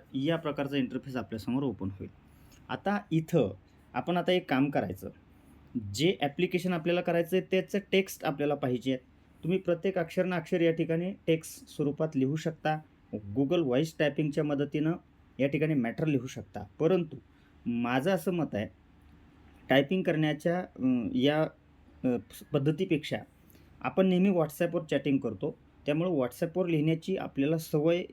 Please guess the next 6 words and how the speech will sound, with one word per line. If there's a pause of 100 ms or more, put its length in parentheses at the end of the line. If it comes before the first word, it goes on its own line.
जास्त
प्रमाणात
आहे. (400)
त्याकरिता (400)
WhatsApp-वरच
आपण